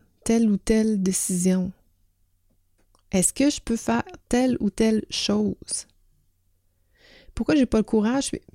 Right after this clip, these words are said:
Mais en contrepartie, j'ai le courage de, d'envoyer chier l'automobiliste <laughs> sur l'autoroute. C'est un non-sens.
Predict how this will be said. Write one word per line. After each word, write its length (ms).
Mais 140
en 80
contrepartie, 760
j'ai 140
le 40
courage 640
de, 220
d'envoyer 540
chier 220
l'automobiliste 920
<laughs> 100
sur 200
l'autoroute. 640
C'est 120
un 100
non-sens. 680